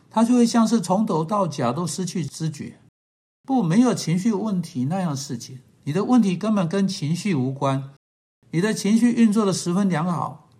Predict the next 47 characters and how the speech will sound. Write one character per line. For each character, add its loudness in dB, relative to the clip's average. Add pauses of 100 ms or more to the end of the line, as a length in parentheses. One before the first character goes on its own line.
(300)
当 -2
你 -2
忧 2
郁， 0 (160)
当 2
你 2
难 2
过， -2
当 -2
你 0
感 -2
到 6
疼 -2
痛， 2
当 0
你 0
忧 -2
伤， 0
当 -2
你 -2
身 -4
体 -6
疼 -4
痛， 0 (120)
当 -4
你 -2
疲 -6
倦， 0 (120)
当 -4
你 -2
疲 -6
惫， -4 (340)
当 -2
你 2
的 2
情 4
绪 2
在 0
运 6
作， -2 (440)
事 -2
实 4
上 2
过 4
度 0
运 0
作， -6